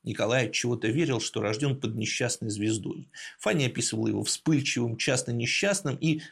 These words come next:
крайне щедрым человеком. Из военного похода Николай вернулся героем с орденом святого Владимира третьей степени и с двумя влюбленностями. Одна прежняя, Фанни Лир,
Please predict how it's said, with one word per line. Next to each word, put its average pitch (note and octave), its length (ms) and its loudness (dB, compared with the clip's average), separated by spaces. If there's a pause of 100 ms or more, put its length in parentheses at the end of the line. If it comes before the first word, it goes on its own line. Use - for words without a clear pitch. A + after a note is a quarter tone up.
(360)
крайне E3 440 2
щедрым D#3 640 0
человеком. C3 600 -4 (420)
Из A2+ 140 0
военного G#2+ 480 2
похода G3 500 -2 (260)
Николай B2+ 300 2
вернулся B2+ 520 2
героем A#2+ 680 2
с - 100 -2
орденом A2+ 380 -2
святого B2 400 0
Владимира A2 460 0
третьей A#2+ 340 -2
степени A2 580 -2 (300)
и D3 80 4
с C3+ 40 4
двумя B2 320 2
влюбленностями. A#2+ 1000 0 (180)
Одна A2 500 -4 (300)
прежняя, D3+ 560 2
Фанни G#2 400 -2
Лир, - 300 -2